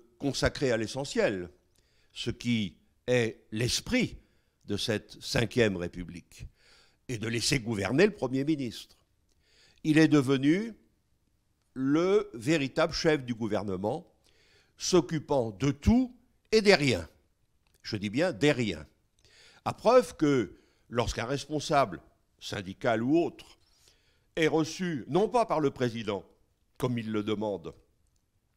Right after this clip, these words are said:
mais par le Premier ministre, ou pire encore par un simple ministre, il s'estime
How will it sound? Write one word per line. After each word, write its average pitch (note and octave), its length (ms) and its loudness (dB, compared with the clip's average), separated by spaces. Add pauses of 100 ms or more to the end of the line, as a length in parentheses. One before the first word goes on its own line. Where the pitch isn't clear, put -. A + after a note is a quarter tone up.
(160)
mais D#3+ 160 2
par B2+ 160 -2
le B2 100 -4
Premier F#2+ 340 -4
ministre, F#3+ 680 -4 (240)
ou A3+ 100 0
pire A#3 240 0
encore F3+ 380 4
par G2 140 0
un A2+ 60 2
simple E3 380 4
ministre, E3 600 2 (540)
il D3 80 0
s'estime C#3+ 680 0